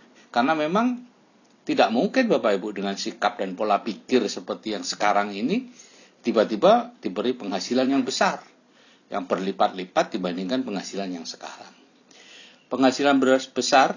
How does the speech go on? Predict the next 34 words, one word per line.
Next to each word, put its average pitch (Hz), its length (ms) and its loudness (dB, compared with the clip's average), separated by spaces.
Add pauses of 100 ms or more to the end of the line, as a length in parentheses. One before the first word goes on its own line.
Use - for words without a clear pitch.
berarti 98 400 2
memiliki 120 480 0
tanggung 98 400 -2
jawab 92 400 -2
yang 92 160 -6
besar. 95 400 -2 (880)
Untuk - 180 -6
itu 90 300 0
kita 107 240 -4
perlu 196 260 4
menyiapkan 120 640 -2
diri 90 480 -8
kita 87 240 -12
dulu 175 560 -2
untuk - 240 -10
bisa 156 400 -6
mendapat 110 640 -10
tanggung 85 320 -10
jawab 95 400 -10
yang 127 240 -4 (480)
besar. - 480 -8 (1800)
Bapak 123 220 0
Ibu 147 100 -2
yang 139 140 0
saya 135 160 2
cintai 139 500 2
ya, 107 80 -6
tidak 139 480 2
ada 180 220 4
orang 104 240 0
yang 98 180 -4
lahir 92 240 0
sebagai 90 480 -4
pemimpin. 85 640 -6